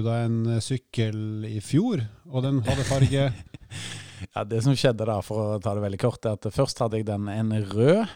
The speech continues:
Speaker 2: eh, ganske rimelig landeveissykkel, eh, som jeg startet sesongen med, som jeg tross alt, eh, fant bortgjemt i en kjeller, eh, etter jeg har vært med på en triathlon <laughs> for noen år siden. Eh,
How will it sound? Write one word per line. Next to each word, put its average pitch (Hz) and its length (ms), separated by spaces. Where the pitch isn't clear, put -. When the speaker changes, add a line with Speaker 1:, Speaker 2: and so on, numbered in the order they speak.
Speaker 2:
eh, 110 1160
ganske 110 400
rimelig 101 560
landeveissykkel, 101 840
eh, 123 840
som 110 220
jeg 110 80
startet 101 340
sesongen 107 300
med, 190 160
som 123 160
jeg - 80
tross - 240
alt, - 260
eh, 104 240
fant 104 400
bortgjemt 101 560
i 104 60
en 104 80
kjeller, 120 340
eh, 110 540
etter 107 300
jeg 107 80
har 101 80
vært - 160
med 95 180
på 98 100
en 98 160
triathlon 113 480
<laughs> - 600
for 135 100
noen 131 240
år - 80
siden. 156 240
Eh, 127 540